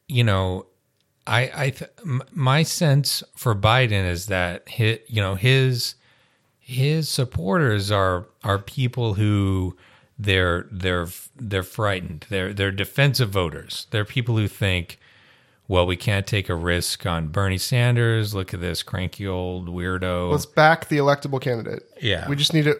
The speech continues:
Speaker 2: a lot of people just wanna beat Trump, whatever
Speaker 1: Yeah.
Speaker 2: that takes.
Speaker 1: He's familiar. You know, he was vice president, maybe some lingering Obama halo.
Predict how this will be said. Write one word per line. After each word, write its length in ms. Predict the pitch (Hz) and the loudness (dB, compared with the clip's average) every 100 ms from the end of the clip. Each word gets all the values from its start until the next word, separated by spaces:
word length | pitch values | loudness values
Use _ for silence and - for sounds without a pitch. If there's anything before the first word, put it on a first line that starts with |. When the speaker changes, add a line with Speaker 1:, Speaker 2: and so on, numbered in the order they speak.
| - | -2
Speaker 2:
a 100 | 160 | 2
lot 220 | 170 202 | 6 6
of 80 | 190 | 6
people 340 | 180 143 143 | 2 4 2
just 240 | 135 143 147 | 4 0 2
wanna 160 | 139 | 0
beat 220 | 127 131 - | 0 -4 -4
Trump, 280 | - - - - | -6 -6 -16 -6
whatever 220 | 127 131 | 0 4
Speaker 1:
Yeah. 80 | 104 | 6
Speaker 2:
that 180 | 143 - | 6 2
takes. 280 | 131 - - | -4 -4 0
Speaker 1:
He's 320 | 135 160 127 | 2 4 2
familiar. 1160 | - 151 143 156 160 156 139 131 123 120 120 110 | 0 2 4 6 6 4 2 2 2 2 0 -2
You 100 | 117 | -4
know, 140 | 101 | -2
he 140 | 98 104 | -2 -2
was 160 | 95 | -4
vice 260 | 104 107 - | -4 -4 -4
president, 800 | - 123 113 117 117 113 110 110 | -2 0 0 0 2 2 0 -2
maybe 200 | 104 104 | -6 -4
some 280 | - 101 101 | -2 -2 0
lingering 400 | 104 98 98 95 | -2 -2 -4 -2
Obama 440 | 87 90 90 90 | -2 -2 -2 -2
halo. 640 | 92 92 92 90 87 90 | -4 -4 -2 -2 -2 -4